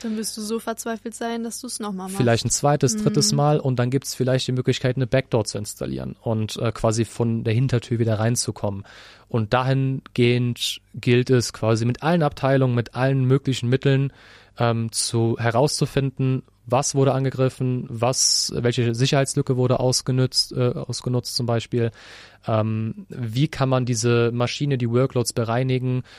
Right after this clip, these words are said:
Speaker 2: dass man wieder arbeitsfähig ist und sagen kann, „Gut, wir sind jetzt wieder auf Stand X“ zum Beispiel.
Speaker 1: Mhm. Weißt du, wie sich diese Folge gerade anfühlt?
Speaker 2: Ja, <laughs> sag's.
Speaker 1: Wie so eine Netflix-Doku.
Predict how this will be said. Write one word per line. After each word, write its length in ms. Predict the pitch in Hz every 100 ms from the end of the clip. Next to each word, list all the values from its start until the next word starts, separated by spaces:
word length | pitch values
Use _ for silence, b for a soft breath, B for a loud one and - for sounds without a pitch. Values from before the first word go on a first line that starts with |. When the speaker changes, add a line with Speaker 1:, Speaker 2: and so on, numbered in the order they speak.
| B
Speaker 2:
dass 200 | 117 113
man 160 | 120 110
wieder 240 | 110 110
arbeitsfähig 640 | 110 110 110 - 117 110
ist 140 | - 107
und 100 | 107
sagen 280 | 104 104 104
kann, 300 | 113 107 104 _
„Gut, 400 | - 113 101 - -
wir 140 | 127
sind 120 | 110
jetzt 140 | 110 -
wieder 180 | 117 113
auf 160 | 110
Stand 440 | - 104 104 - - _ -
X“ 340 | - - -
zum 160 | - 107
Beispiel. 400 | 110 113 - -
Speaker 1:
Mhm. 380 | 240 226 214 220 _ _ B B B
Weißt 240 | 220 254 -
du, 40 |
wie 80 | 294
sich 200 | 240 -
diese 200 | 226 226
Folge 340 | - 233 262
gerade 280 | 254 208 196 -
anfühlt? 560 | 269 - 208 277 - _ - - -
Speaker 2:
Ja, 240 | 120 139 202 156 - - 185
<laughs> 420 | 175 156 180 -
sag's. 440 | 160 120 120 - B B B -
Speaker 1:
Wie 120 | 247
so 120 | 247
eine 160 | 262 247
Netflix-Doku. 1000 | 220 262 - 277 - - 240 220 247